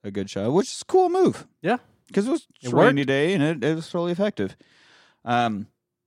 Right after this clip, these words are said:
Speaker 1: but one of 'em still gets a shot off. Spyglass still gets shot.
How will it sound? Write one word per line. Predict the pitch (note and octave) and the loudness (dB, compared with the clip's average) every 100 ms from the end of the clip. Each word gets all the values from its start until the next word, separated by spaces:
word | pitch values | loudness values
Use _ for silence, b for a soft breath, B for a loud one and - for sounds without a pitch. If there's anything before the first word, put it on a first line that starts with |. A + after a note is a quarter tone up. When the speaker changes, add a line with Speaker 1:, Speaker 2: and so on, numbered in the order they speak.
| _ - | _ -6
Speaker 1:
but | D3+ E3 | 0 2
one | F3 | 4
of | F3 | 2
'em | E3 | 0
still | - C#3+ | 0 0
gets | C#3+ - | 0 -2
a | |
shot | - A2+ A2 | -2 2 4
off. | G#2 G#2+ | 4 0
Spyglass | - A#2+ A#2+ A#2+ A#2 | -2 -2 -2 0 -2
still | - A#2+ | -2 -2
gets | B2+ E2+ | -2 -4
shot. | - G2 G#2 | -4 0 -2